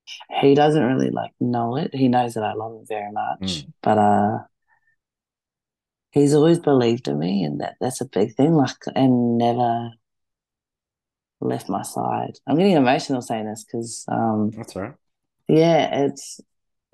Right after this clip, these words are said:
Speaker 1: it's, it's easy to be there and have faith in someone for a shorter period of time, but, um, man, that guy has seen me through all my ups and downs and, um, just every little moment that I've been through,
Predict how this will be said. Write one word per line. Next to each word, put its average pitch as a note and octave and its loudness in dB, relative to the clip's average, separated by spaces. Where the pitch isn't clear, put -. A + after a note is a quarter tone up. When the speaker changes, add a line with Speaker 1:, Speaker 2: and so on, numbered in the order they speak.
Speaker 1:
it's, F3 0
it's - 2
easy G#3 6
to E3+ 4
be D#3+ 0
there C#3+ -2
and C#3 -6
have C#3 -6
faith B2+ -2
in A2+ -4
someone A#2 -4
for A#2+ -4
a A#2+ 0
shorter A#2+ 0
period A2 -2
of G2+ -6
time, B2 -8
but, A2+ 2
um, A#2 -4
man, B2 -4
that - -6
guy A#2+ -2
has A2+ -8
seen A2+ -2
me G#2+ -4
through G#2 -6
all A#2+ -4
my B2+ -6
ups - -10
and B2 -4
downs A#1+ -6
and, A1 -4
um, A#2 -2
just - 0
every B2+ 2
little B2 -4
moment B2 -4
that - -2
I've A2 -2
been A#2 -4
through, F#3+ -6